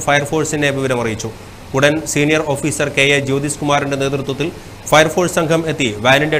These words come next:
ഡോർ വെട്ടിപ്പൊളിച്ചു മാറ്റിയാണ്, സ്റ്റിയറിംഗ് റാഡ് അകത്തിയുമാണ് ഇരുവരെയും പുറത്തെടുത്തത്. ഫയർഫോഴ്സ്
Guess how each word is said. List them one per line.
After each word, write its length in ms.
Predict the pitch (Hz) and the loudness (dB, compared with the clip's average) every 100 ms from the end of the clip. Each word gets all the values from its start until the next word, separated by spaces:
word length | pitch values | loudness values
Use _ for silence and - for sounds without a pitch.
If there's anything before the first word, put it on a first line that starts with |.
| 135 | 2
ഡോർ 180 | 143 156 | 2 2
വെട്ടിപ്പൊളിച്ചു 520 | 151 151 151 156 139 143 | 0 -4 -4 -4 -4 -2
മാറ്റിയാണ്, 480 | 143 143 139 135 117 - - - - | -4 0 0 2 0 -6 -14 -14 -6
സ്റ്റിയറിംഗ് 440 | - 143 165 165 | 0 2 2 4
റാഡ് 200 | 151 147 147 131 | 4 4 2 2
അകത്തിയുമാണ് 580 | 147 156 170 151 131 104 120 | 2 2 -2 0 0 -2 -2
ഇരുവരെയും 400 | 135 143 139 131 120 | 0 0 0 0 -2
പുറത്തെടുത്തത്. 520 | 123 120 113 107 107 - - - - - - | -4 -2 -2 -2 -6 -8 -18 -18 -18 -18 2
ഫയർഫോഴ്സ് 540 | 151 160 160 185 180 | 4 6 4 0 0